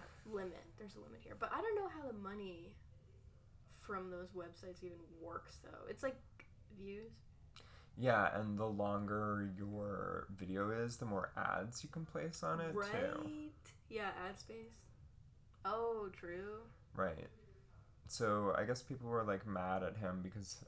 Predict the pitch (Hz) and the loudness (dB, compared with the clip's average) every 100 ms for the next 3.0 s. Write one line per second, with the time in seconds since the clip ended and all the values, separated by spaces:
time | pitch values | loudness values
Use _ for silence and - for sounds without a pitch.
0 | - - 92 90 92 107 104 113 110 113 | -10 -4 -2 0 2 2 0 0 0 0
1 | 101 98 98 98 104 92 87 85 87 87 | 4 6 4 2 2 0 0 -2 0 2
2 | 85 90 92 87 82 - 82 - - | 4 2 2 0 0 -2 -2 -2 -4